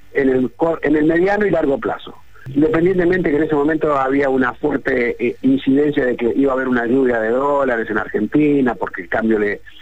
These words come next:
de, de tendencia política iba a generar un mayor, este, eh, posibilidades para, para, no solamente para el país, sino para la, todas las provincias de ingreso de dólares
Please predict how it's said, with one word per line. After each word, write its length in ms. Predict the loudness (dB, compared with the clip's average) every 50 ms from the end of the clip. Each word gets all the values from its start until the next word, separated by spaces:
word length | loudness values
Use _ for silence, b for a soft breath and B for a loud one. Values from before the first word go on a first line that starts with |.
| B B
de, 400 | B -6 -2 0 2 2 0 0 -2
de 160 | -2 -4 -4
tendencia 600 | -4 -4 -4 -2 0 0 0 0 -2 -2 -4 -2
política 600 | -2 -2 0 0 0 0 0 -2 -4 -2 0 0
iba 160 | 0 0 0
a 60 | -2
generar 400 | -4 -4 -2 -2 0 0 -2 -2
un 180 | -2 -4 -4 -4
mayor, 480 | -4 -4 -4 -4 -2 -2 -2 -2 -4 -6
este, 220 | -6 -6 -6 -4
eh, 840 | -4 -6 -8 -14 -20 -20 -20 -20 -18 -14 -8 -4 -2 -2 0 -2 -2 -4 -6 -8 -14 -14 -14 -10 -4
posibilidades 680 | -4 -4 0 0 0 2 2 2 2 0 0 -2 -4
para, 400 | -2 -2 -2 -2 0 0 -2 -2 -6 -10 -14 -8
para, 180 | -6 -4 -2 0
no 140 | 0 0
solamente 340 | 0 0 0 0 0 0 0
para 180 | 0 -2 -2 -2
el 40 | -2
país, 220 | -2 -4 -4 -4
sino 160 | -4 -4 -2
para 180 | -2 0 -2 0
la, 140 | -2 -4 -2
todas 180 | -2 -2 -2
las 100 | -2 -4
provincias 640 | -4 -2 0 0 2 2 0 0 0 -2 -2 -2 -4 -8 B B B B B B
de 120 | -2 0 2
ingreso 420 | 2 2 2 0 0 -2 0 0
de 80 | 0 0
dólares 400 | 0 -2 -2 -4 -4 -6 -8